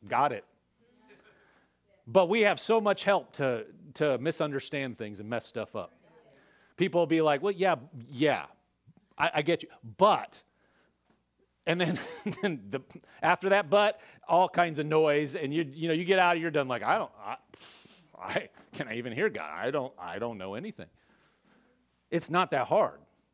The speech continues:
But it starts with just looking to him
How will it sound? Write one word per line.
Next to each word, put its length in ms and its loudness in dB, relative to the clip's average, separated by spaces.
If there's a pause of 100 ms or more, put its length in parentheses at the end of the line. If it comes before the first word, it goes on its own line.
(1040)
But 140 4
it 80 -8
starts 420 2
with 180 0
just 260 -2
looking 300 -2
to 80 2
him 460 -6